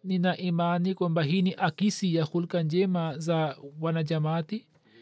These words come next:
kwamba wamefanya maandalizi mazuri na makubwa, na watu hawa wanaendelea kufuata mafundisho yao.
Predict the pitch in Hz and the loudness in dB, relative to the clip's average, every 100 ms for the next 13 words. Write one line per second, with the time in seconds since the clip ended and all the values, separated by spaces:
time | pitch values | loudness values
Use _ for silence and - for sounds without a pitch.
0 | - - 180 175 170 156 175 175 175 180 | -20 -4 0 4 4 4 2 2 2 2
1 | 175 170 165 175 185 180 160 156 156 170 | 2 0 2 2 2 2 2 0 0 -2
2 | 170 156 151 - 160 160 180 208 - _ | 0 0 -2 -2 -2 0 0 -2 -8 _
3 | _ _ _ _ _ _ _ _ _ _ | _ _ _ _ _ _ _ _ _ _
4 | - 175 170 175 170 180 185 175 175 180 | -6 -2 0 0 2 2 4 2 2 2
5 | 190 180 160 180 175 175 165 160 170 170 | 2 0 -2 0 0 0 0 0 0 0
6 | 160 175 160 160 175 208 | 0 0 0 0 -2 -4